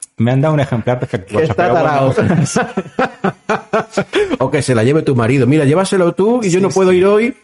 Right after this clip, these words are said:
Speaker 1: Exacto, exacto.
Speaker 2: <laughs>
Speaker 1: Pero no, en general se lo llevan bien. Se, y con el Conviviendo diecinueve días también, a que a-, allí plasmé,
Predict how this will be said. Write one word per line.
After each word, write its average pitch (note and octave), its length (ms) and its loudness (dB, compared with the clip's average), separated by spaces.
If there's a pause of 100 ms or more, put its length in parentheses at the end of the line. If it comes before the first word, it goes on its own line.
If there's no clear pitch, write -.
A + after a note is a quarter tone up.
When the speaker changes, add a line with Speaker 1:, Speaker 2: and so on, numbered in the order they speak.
(140)
Speaker 1:
Exacto, G3+ 480 -4
exacto. F#2 580 -8
Speaker 2:
<laughs> - 40 -20 (580)
Speaker 1:
Pero A#2 220 0
no, B2 160 -2
en F#2 120 -4
general F2+ 400 -4
se - 120 -6
lo A#2+ 120 0
llevan F2+ 320 -2
bien. D2 240 -8
Se, D#2+ 280 -8
y E2+ 120 -10
con F2 140 -4
el D#2+ 100 -6
Conviviendo D#2 420 -6
diecinueve D#2 460 -8
días D2+ 200 -12
también, D2+ 460 -10
a D2+ 100 -12
que D#2 220 -8
a-, D#2 240 -8
allí E2 180 -8
plasmé, E2 680 -8